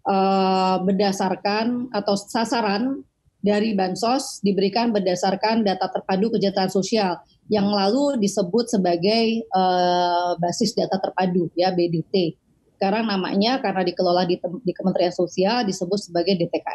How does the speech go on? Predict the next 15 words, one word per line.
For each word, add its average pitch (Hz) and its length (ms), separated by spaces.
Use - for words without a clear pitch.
S. - 160
Nah, 214 160
ini 277 240
berisi 269 720
nama, 220 800
alamat, 214 640
dan 202 320
empat 220 240
puluh 208 240
delapan 202 560
kriteria, 220 880
eh, 196 520
d-, 202 320
yang 226 240
menunjukkan 240 880